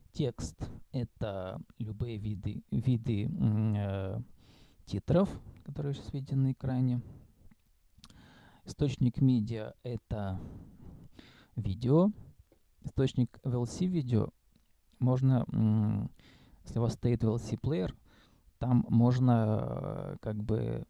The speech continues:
м, э, вывести в папку, загрузить много-много видеоклипов, там, не знаю, сотни даже, да, они будут там, м, случайным образом проигрываться, например. Изображение — это вот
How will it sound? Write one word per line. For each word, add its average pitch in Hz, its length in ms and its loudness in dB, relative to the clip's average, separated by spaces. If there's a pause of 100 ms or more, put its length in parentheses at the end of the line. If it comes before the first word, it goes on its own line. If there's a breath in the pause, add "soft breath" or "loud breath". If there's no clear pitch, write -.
(380)
м, 110 300 2
э, - 360 -6 (320)
вывести 127 640 2 (800)
в - 100 -12
папку, 123 320 0
загрузить 120 440 6
много-много 117 560 8
видеоклипов, 113 680 2
там, 110 180 -2
не 107 80 2
знаю, 101 200 -2
сотни 104 360 2
даже, 101 320 -4
да, 127 200 -2
они 113 180 0
будут 127 300 0
там, 104 240 -2 (800 loud breath)
м, 95 300 -2
случайным 113 440 2
образом 110 400 2
проигрываться, 104 560 -8
например. - 440 -6 (760 soft breath)
Изображение — 123 840 4
это 113 500 -2
вот 110 380 -2